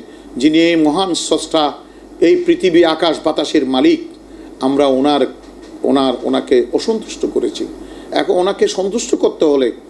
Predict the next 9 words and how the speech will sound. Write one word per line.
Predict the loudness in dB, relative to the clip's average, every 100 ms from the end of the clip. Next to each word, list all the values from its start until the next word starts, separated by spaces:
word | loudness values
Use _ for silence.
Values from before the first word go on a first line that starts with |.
| -20 -10 0
ওনার | 2 4 2
যে, | 4 4 4 0 -12 -20 -20 -4
ওনা-, | 2 4 4
ওনার | 4 2 2
যে | 2 2
নিয়ম | 2 2 2 2
নীতি | 2 2 2 -2 -4 -14 -4
মেনে | 2 4 4 2 2
চলা, | 2 2 0